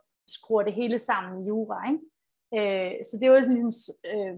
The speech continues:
fortidens spilleregler, hvor jeg ser meget mere fremtidens spilleregler, at det er noget med, at vi har nogle fælles værdier, og vi har noget tillid, og så har vi noget stærkt, der binder os sammen. Og det, det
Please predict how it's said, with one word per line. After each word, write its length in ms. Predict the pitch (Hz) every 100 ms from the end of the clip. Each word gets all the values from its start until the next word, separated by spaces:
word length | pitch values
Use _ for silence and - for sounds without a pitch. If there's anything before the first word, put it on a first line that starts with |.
| -
fortidens 400 | 247 254 262 214
spilleregler, 460 | - 226 220 202 185
hvor 80 | 202
jeg 140 | 202
ser 200 | 202 262
meget 220 | 214 208 220
mere 140 | 214 -
fremtidens 360 | 294 311 240 -
spilleregler, 500 | 233 226 226 185 180 - _ _ 214
at 60 | -
det 80 |
er 100 | 254 254
noget 140 | 247
med, 100 | 240
at 120 | 214
vi 100 | 202 -
har 200 | 220 196
nogle 280 | 185 175 185 -
fælles 240 | 285 226
værdier, 360 | 220 311 311 208 -
og 100 | 196
vi 60 | 214
har 100 | 214
noget 160 | 180 180
tillid, 280 | 330 311 269 - _ _ -
og 80 |
så 100 | 220
har 220 | 254 262 233
vi 80 |
noget 180 | 202 208
stærkt, 440 | 208 - 262 254 277
der 100 | 214 202
binder 200 | 196 190
os 80 |
sammen. 540 | - - 269 214 165 -
Og 60 | 220 202
det, 100 | 285 285 - _
det 100 | 311